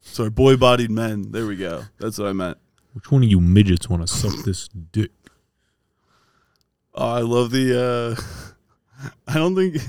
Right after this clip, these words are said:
Speaker 1: <laughs> that was actually great. Adam and I <laughs> went to Dave Attell. I took Da-, uh, him to that thinking, like, Adam might enjoy it, but there was, uh, his, his feature act, uh, Ian Fidance, who's a really funny comedian. Adam loved him in comparison.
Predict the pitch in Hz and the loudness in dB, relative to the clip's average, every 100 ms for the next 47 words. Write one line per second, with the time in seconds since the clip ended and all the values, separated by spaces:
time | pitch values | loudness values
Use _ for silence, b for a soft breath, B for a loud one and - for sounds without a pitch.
0 | 127 _ _ - 135 147 156 170 151 135 | -12 _ _ -6 -2 0 0 0 0 2
1 | 127 120 - B B - 127 147 156 165 | 2 0 -4 B B 2 4 6 6 6
2 | 151 147 151 143 135 143 113 120 127 127 | 6 6 4 2 0 -2 2 2 2 0
3 | - 135 120 101 120 - 135 135 127 117 | -2 -4 -2 -4 -4 -4 -4 -4 -2 -4
4 | - 117 117 135 127 - 139 135 123 117 | -4 -6 -4 -2 -4 -4 -4 -4 -4 -6
5 | - b b b _ 135 127 123 123 110 | -8 b b b _ -4 -2 0 0 -2
6 | - B B - 127 127 131 131 131 127 | -8 B B -4 0 2 2 2 2 0
7 | 117 110 123 120 120 82 113 113 113 117 | 0 0 0 2 0 -2 -4 -4 -2 -2
8 | 117 113 117 113 107 104 98 131 113 98 | -2 -4 -6 -6 -4 -4 -4 -4 -4 -4
9 | - - _ _ _ _ _ _ 113 117 | -8 -10 _ _ _ _ _ _ -2 -2
10 | 98 - 156 160 135 127 120 107 - 113 | 0 0 2 4 4 4 2 -2 -6 -6
11 | 110 131 139 131 131 127 127 113 104 101 | -4 2 4 4 2 2 2 0 -2 -4
12 | - 113 104 120 165 165 175 160 123 123 | -2 -2 -2 2 4 4 2 0 0 0
13 | 151 143 120 117 131 135 139 123 131 135 | 0 0 -2 -2 0 0 0 2 4 4
14 | 117 131 120 113 104 104 113 120 117 107 | 2 0 0 0 -2 -2 -2 -4 -4 -6
15 | 98 87 | -8 -12